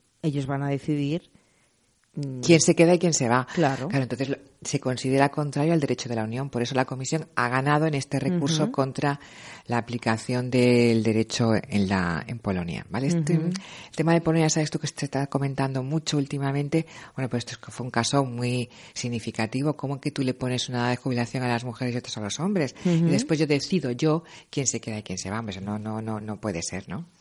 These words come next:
Speaker 2: Hay que
Speaker 1: Ujú.
Speaker 2: cumplir unos requisitos, no por decisión del ministro.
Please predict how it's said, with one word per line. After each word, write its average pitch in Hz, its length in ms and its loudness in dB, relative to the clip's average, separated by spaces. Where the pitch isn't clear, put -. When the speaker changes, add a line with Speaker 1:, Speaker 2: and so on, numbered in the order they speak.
Speaker 2:
Hay 165 140 0
que 156 80 4
Speaker 1:
Ujú. 156 100 2
Speaker 2:
cumplir 185 240 0
unos 143 160 -4
requisitos, 139 580 -2
no 117 160 -4
por 135 140 0
decisión 123 460 -2
del 107 120 -2
ministro. 104 520 -6